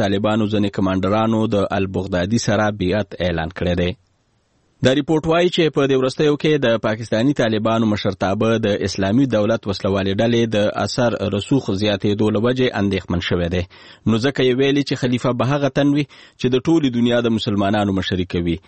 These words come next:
او البغدادي په خاص سیمو کې د یوې ځانګړې ډلې مشر دی، نو ځکه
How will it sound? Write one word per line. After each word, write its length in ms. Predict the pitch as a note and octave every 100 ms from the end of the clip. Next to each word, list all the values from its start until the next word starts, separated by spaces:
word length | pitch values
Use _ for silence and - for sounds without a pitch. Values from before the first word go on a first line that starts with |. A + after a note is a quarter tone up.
| _ -
او 100 | F#2+ F#2+
البغدادي 640 | G2 F#2+ G2 G2 G2 A2+ A#2
په 220 | - F2+
خاص 240 | G2+ F#2+ -
سیمو 240 | B2+ A#2+ -
کې 100 | A#2+
د 60 | A#2
یوې 240 | G#2+ G#2 G2
ځانګړې 400 | G2+ G#2 C3 B2+ F2 G2
ډلې 180 | G#2+ F2+
مشر 280 | A2 A#2+ C3
دی، 180 | B2+ B2
نو 100 | A2+ B2
ځکه 120 | B2